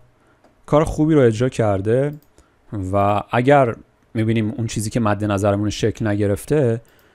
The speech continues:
می‌تونیم بارها و بارها دوباره جنریت کنیم این مورد رو که تصاویر جدید به ما بده.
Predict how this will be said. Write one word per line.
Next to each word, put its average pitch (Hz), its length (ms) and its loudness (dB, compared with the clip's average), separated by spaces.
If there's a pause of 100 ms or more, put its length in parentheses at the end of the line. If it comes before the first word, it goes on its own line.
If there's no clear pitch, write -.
(200)
می‌تونیم 139 580 0
بارها 113 400 4
و 139 40 2
بارها 120 460 2
دوباره 107 240 0
جنریت 117 380 0
کنیم 104 240 -4
این 95 100 -4
مورد 95 300 -4
رو 98 320 -2
که 104 320 -2
تصاویر 110 380 -2
جدید 107 300 -2
به 104 80 -2
ما 98 120 -2
بده. 98 360 -2